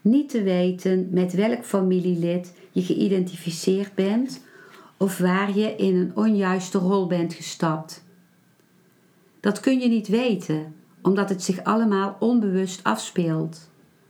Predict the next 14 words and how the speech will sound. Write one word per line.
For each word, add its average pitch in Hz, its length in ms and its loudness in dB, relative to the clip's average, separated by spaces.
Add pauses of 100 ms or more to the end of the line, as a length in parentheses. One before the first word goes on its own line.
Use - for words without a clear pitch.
(1080)
Het 196 160 -4
wordt 240 220 -2
zichtbaar 202 800 0 (200)
door 202 160 2
wat 240 240 0
je - 80 -2
in 202 140 2
de 180 140 -2
opstelling 220 720 0
voor 202 140 0
je 175 200 -2
ogen 202 360 2
ziet 202 220 -2
gebeuren. 160 840 -2